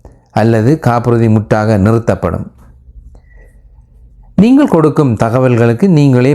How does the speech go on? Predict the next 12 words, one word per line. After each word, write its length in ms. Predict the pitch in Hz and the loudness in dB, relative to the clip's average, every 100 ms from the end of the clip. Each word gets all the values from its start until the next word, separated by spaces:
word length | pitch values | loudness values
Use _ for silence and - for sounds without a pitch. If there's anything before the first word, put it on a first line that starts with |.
| - | 0
பொறுப்பாளியாவீர்கள். 1000 | 120 120 120 113 104 101 98 87 85 - - - _ _ _ _ _ - | -2 -2 -2 0 0 0 -2 -2 -4 -6 -12 -20 _ _ _ _ _ -8
காப்புறுதிக்கான 800 | 120 123 131 127 117 113 113 110 | -4 -2 0 0 0 0 -2 0
உடன்படிக்கை 640 | 104 113 107 110 104 143 165 | 0 0 0 0 -2 0 2
நீங்கள் 340 | 123 117 104 113 | 2 2 0 0
கொடுக்கும் 360 | 117 113 104 | -2 -2 -2
தகவல்களிலிருந்து 1040 | 107 104 117 117 113 110 107 107 107 104 104 | -2 0 0 2 2 2 2 0 0 0 0
தான் 300 | 113 107 92 | 0 -2 -2
தயாரிக்கப்படுகிறது. 960 | 101 101 101 92 95 90 87 87 87 - - _ _ - _ _ _ - | 0 0 0 -2 -4 -2 -2 0 -2 -4 -12 _ _ -20 _ _ _ -4
அதனால் 500 | 92 95 92 95 165 - _ - - - | -2 0 0 -2 -4 -10 _ -20 -20 -16
தகவல்களுக்கு 720 | - 117 131 131 120 120 110 123 101 | -2 0 2 0 0 0 0 -2 0
நீங்களே 420 | 120 117 117 120 | 0 2 0 0
பொறுப்பானவர். 720 | 113 107 95 104 104 95 92 | -2 -4 -4 -4 -2 -2 -4